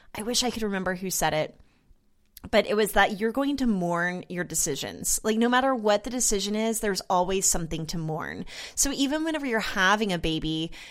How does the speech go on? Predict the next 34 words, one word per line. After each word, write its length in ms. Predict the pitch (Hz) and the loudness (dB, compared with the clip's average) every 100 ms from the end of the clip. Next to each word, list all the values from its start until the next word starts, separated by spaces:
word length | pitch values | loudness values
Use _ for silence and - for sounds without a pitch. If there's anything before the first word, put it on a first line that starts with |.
| - - - - | -20 -20 -20 0
guess 260 | 208 233 254 | 2 4 4
what? 240 | 254 226 | 4 4
You're 140 | 196 208 | 2 0
gonna 140 | 277 | 0
have 200 | 285 311 | 0 0
to 80 | 277 | 2
mourn 640 | 208 185 190 214 226 226 - | 4 4 2 2 0 -2 -6
your 180 | 196 226 | 0 2
life 640 | 226 175 165 180 - - - _ - | 6 8 6 2 -4 -12 -14 _ -6
as 260 | - 165 170 | -2 0 0
it 140 | 226 | 0
was 460 | 208 180 170 175 170 | 4 4 4 4 0
whenever 260 | 190 170 175 | -2 -2 -4
you 220 | 170 175 | -4 -2
were 80 | 214 | -2
able 220 | 185 180 | -2 -4
to 120 | 180 | -4
do 280 | - 170 160 | -2 -2 -2
anything 460 | 170 180 208 240 | -2 -4 -4 0
you 160 | 240 247 | 0 0
wanted, 440 | 196 175 170 170 | 0 0 0 0
anytime 600 | 170 160 208 220 202 175 | -2 -4 -4 -4 -4 -2
you 120 | 170 160 | -2 -2
wanted. 400 | 170 165 165 - | -2 -2 -6 -6
You're 140 | 170 | -6
going 220 | 180 175 | -4 -6
to 100 | 185 | -6
mourn 400 | 175 160 165 180 | -6 -4 -4 -2
your 160 | 214 240 | 0 2
sleep, 640 | - - 175 170 165 - - - - - - | 0 0 -2 -2 -4 -8 -14 -14 -18 -6 2
but 300 | 302 285 240 | 4 4 0
you 120 | 254 | -2
have 400 | 226 233 254 233 | 0 -2 -4 0
this 380 | 226 226 - | 2 2 0